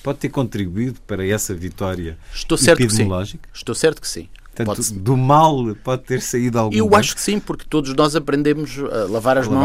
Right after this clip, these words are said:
Speaker 2: mãos
Speaker 1: as
Speaker 2: naqueles
Speaker 1: mãos,
Speaker 2: dispensadores.
Speaker 1: a não, a, a,
Speaker 2: Todo-
Speaker 1: a espirrar para o cotovelo.
Speaker 2: A responder para a linha de saúde vinte e quatro, em vez de, de, de a correr ao centro de saúde, como fizeram em Inglaterra no, naquele fim de semana célebre de início de julho, em que o sistema colapsou.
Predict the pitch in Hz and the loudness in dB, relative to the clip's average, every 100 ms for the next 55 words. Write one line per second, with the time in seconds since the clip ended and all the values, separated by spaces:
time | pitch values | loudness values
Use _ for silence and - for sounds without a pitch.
0 | - 131 127 147 175 165 135 117 110 165 | 2 2 4 2 2 0 2 2 2 4
1 | 160 143 - 127 131 127 160 131 - 120 | 2 2 0 0 0 0 0 -2 -6 -6
2 | - 127 139 135 - 120 - - 127 165 | 0 4 6 4 2 -4 -4 -8 -2 2
3 | 180 175 160 147 - 151 156 151 143 131 | 2 2 2 0 0 2 4 2 2 0
4 | 139 135 123 - - 131 120 123 123 123 | 0 -2 -4 -6 -4 -4 -2 -6 -6 -4
5 | 127 120 117 - 139 120 135 135 110 127 | -2 0 -4 -2 -2 0 0 0 0 -2
6 | 123 113 117 117 120 120 - 98 - 131 | -2 -2 -6 -4 -2 -2 -2 -6 -4 -4
7 | 120 127 120 - 117 - 123 120 120 107 | -2 -2 -2 -2 -6 -6 -6 -6 -8 -8
8 | 110 107 107 104 98 113 98 104 104 107 | -4 -4 -4 -6 -4 -4 -4 -6 -10 -12
9 | 107 104 - 110 - 113 104 - 110 92 | -8 -8 -6 -8 -6 -4 -4 -2 -4 -4
10 | 95 104 - 104 101 113 107 117 123 - | -8 -10 -12 -12 -8 -6 -6 -6 -8 -6
11 | 123 107 123 120 - - 113 | -6 -6 -6 -8 -8 -8 -8